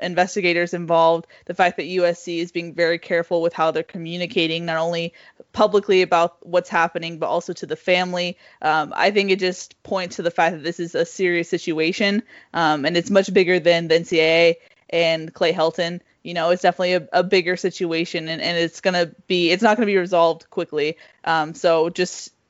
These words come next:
k-, stay tuned for that, because there's, I think there's a lot more to this story. So,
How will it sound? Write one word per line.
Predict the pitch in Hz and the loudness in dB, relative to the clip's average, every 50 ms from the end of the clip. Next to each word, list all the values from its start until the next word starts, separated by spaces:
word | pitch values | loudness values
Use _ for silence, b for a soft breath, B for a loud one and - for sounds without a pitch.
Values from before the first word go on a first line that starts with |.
| - _ | -20 _
k-, | - - - - | -12 -12 -12 -12
stay | - - - 269 269 269 | -8 -2 2 2 2 2
tuned | 269 294 240 240 233 233 | 2 0 0 0 0 0
for | - | 2
that, | 202 214 214 208 185 | 2 4 4 2 2
because | 175 190 - 190 185 190 | -2 -4 -2 -2 -2 -2
there's, | 185 180 180 - - | -2 -4 -4 -4 -2
I | - 185 | 0 0
think | 185 190 185 190 | 0 -2 -6 -6
there's | 180 185 180 190 | -4 -6 -4 -4
a | 175 | 0
lot | 175 175 170 175 170 | 2 2 2 2 0
more | 175 170 175 | -4 -4 -4
to | 170 - 185 | -4 -4 -6
this | 165 165 165 165 | -4 -4 -6 -6
story. | - - - 170 165 165 165 165 165 | -6 -6 -4 -2 -2 -2 -2 -2 -4
So, | - - 170 156 160 170 | -2 0 0 0 0 -2